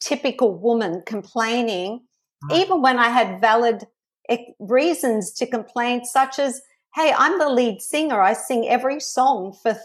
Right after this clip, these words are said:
Speaker 1: four hours and I can't hear myself." It was like, "Oh, well, that's in your mind. We're, we're doing everything
Speaker 2: Wow.
Speaker 1: we can." But it was just the stage setup,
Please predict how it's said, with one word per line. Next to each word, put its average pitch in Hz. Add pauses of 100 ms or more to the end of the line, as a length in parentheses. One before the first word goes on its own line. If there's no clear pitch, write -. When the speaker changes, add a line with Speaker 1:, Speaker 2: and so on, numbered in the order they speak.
Speaker 1:
four 254
hours 226
and 254
I 262
can't 208
hear 240
myself." 240 (520)
It 294
was 285
like, 277
"Oh, 254
well, 269
that's -
in 277
your 240
mind. 208
We're, 240
we're 220
doing 214
everything 220
Speaker 2:
Wow. 202
Speaker 1:
we 190
can." 226
But 240
it 254
was 247
just 240
the 208
stage 277
setup, -